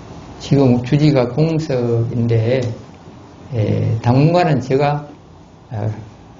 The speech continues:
그 일을 같이, 이, 보고, 어, 또 가-,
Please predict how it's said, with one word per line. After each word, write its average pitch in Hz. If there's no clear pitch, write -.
그 156
일을 123
같이, 135
이, 107
보고, 117
어, 98
또 135
가-, 180